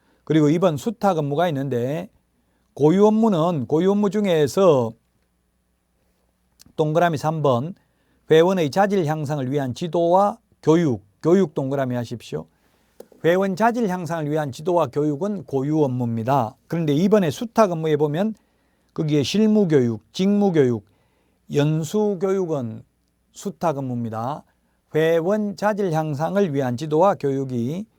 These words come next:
고유 업무입니다. 그다음에 그 오 번에 부동산 정보 제공에 관한 업무, 고유 업무. 지금 한국공인중개사협회에서는 한방이라는 정보망을 운영하고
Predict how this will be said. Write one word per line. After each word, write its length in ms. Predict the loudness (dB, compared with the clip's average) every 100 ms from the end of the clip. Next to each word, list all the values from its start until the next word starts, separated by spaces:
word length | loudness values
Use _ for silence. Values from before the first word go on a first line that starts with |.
| _ _ _ _ -8
고유 480 | -4 -2 -2 -2 -4
업무입니다. 680 | -6 -6 -6 -6 -6 -8 -10 _ _ _ _ _ _ _ _ _ _
그다음에 840 | -8 -2 0 0 0 2 2 0 -4 _ _ _
그 120 | -4
오 240 | 0 2
번에 320 | 2 2 0
부동산 520 | 0 2 2 2 -2 -2
정보 480 | -2 0 2 2
제공에 380 | 0 -2 -2 -2
관한 240 | -2 -2 -4
업무, 340 | -4 -4 -6 -10 _ _ _ -2
고유 280 | 2 2
업무. 260 | 0 -2 -6
지금 360 | -6 -6 -6 -10 _ _ _ _ _ _ _
한국공인중개사협회에서는 1500 | -2 2 2 0 -2 0 -2 0 0 0 0 0 0 -2 -6
한방이라는 1160 | -6 -4 -4 0 2 0 0 -2 -2 -2 -6 -8 _ _ _ _ _
정보망을 600 | -6 -4 -2 0 0 -2
운영하고 640 | -4 -4 -4 -4 0 0